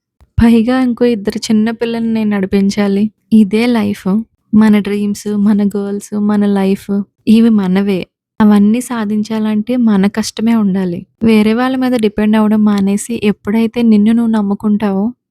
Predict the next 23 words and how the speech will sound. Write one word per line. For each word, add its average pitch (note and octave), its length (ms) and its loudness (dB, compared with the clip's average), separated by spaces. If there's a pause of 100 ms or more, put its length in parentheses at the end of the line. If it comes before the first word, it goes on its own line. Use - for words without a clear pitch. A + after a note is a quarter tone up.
(140)
అంతే G#3 420 4
నమ్మకంతో A3 800 -2 (220)
ముందుకు A3 400 4
వెళ్తే G#3+ 520 -2
ఎవ్వరు G#3 460 0
నిన్ను G#3+ 240 2
ఆపలేరు. F3+ 480 -2 (300)
And B3+ 180 4
ఇక్కడ B3 180 -4
ఉప్మా A3+ 280 0
అయితే A#3+ 260 2
రెడీ A3 280 -2
అయిపోయింది. G#3 600 0 (440)
మనసులో A3+ 560 2
ఏదో A3+ 280 0
టెన్షన్, G#3+ 640 0
ఆయనకి G3+ 300 2
నచ్చుతుందో G3+ 680 0
లేదో, G3 560 -2 (420)
ఇష్టంగా G#3+ 440 2
తింటారో G#3+ 540 0
లేదో G3 340 0
అని. G3 320 0